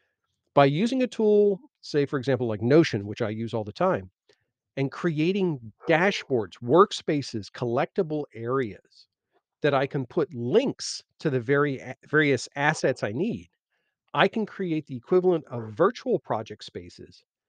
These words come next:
and still maintain the storage architecture I need on the assets themselves. I have both.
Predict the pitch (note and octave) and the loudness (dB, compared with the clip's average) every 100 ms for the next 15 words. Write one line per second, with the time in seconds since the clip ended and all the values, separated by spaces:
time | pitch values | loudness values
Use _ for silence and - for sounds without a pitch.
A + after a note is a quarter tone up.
0 | _ _ _ - D#3+ D3+ - - B3+ B3 | _ _ _ 0 0 0 -2 2 2 4
1 | G#3+ G3 F#3 - C4+ G#3 A#2 A#2 G#2+ _ | 4 4 0 -4 -2 0 0 -2 -6 _
2 | B2 B2 - - F3 F3 G3 F3 C3+ - | -8 -6 -6 -2 2 4 4 2 0 -2
3 | C3 B2 A2+ - A2+ - B2 A2 A#2 A2+ | -2 -2 -6 -8 -8 -6 -8 -6 -6 -6
4 | A2 G#2+ G#2 A2 A2 F#2 A#2 G#2 - - | -6 -8 -10 -10 -10 -8 -10 -10 -8 -12
5 | - G2+ - - F2 - - - _ _ | -10 -14 -14 -14 -14 -16 -20 -20 _ _
6 | _ G#2+ - - C#3 C#3 A2+ - B2+ - | _ -20 -16 -6 -2 -2 -2 -2 -2 -2